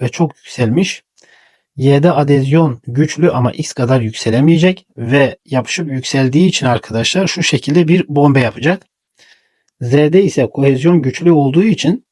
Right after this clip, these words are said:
sıvı yükselmeyecek, tam aksine alçalacaktır ve şu şekilde bombeli bir yapı yapar. Dikkat ederseniz Z arkadaşlar sıvı seviyesinin altında,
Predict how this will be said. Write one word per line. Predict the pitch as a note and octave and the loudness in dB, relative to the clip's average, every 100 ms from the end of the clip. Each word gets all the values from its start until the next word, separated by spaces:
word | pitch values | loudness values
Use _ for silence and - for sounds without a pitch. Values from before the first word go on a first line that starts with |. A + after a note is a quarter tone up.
| _ _ _ _ | _ _ _ _
sıvı | - - D3+ F3+ | -8 -2 2 2
yükselmeyecek, | C#3+ - F3+ E3+ B2 D3 G3+ _ _ | 0 0 2 4 2 2 -2 _ _
tam | - F3+ - | -4 -2 0
aksine | B2+ - C#3 F#3 - | -2 -2 0 0 0
alçalacaktır | C#3 C3+ - C3+ C3+ E3 - G#3 - | 0 -2 2 2 2 0 -2 -10 -2
ve | C#3 | -4
şu | - | -2
şekilde | - D3+ B2+ D#3 G#3 B2+ | -2 -2 0 0 0 -2
bombeli | C3+ D#3+ C3+ C3+ D#3+ | 0 2 2 2 2
bir | C3+ | 2
yapı | B2+ - B2+ | 2 0 -2
yapar. | A2 F#3+ - _ _ _ _ _ _ _ _ D3+ | 0 -2 -4 _ _ _ _ _ _ _ _ -12
Dikkat | - F3 | -2 2
ederseniz | E3+ F3 D#3+ C3+ D#3 D3+ B2+ | 4 4 2 2 2 0 2
Z | |
arkadaşlar | E3 D3 C3 B2 A2+ - F#3 | 2 2 -2 -2 -4 -2 -4
sıvı | - D3+ | 0 -2
seviyesinin | D3+ C#3+ B2 A#2 D3+ F#3 | 0 -2 -2 -2 2 4
altında, | D3+ A#2+ - A2 D3 | 2 0 -4 -2 -2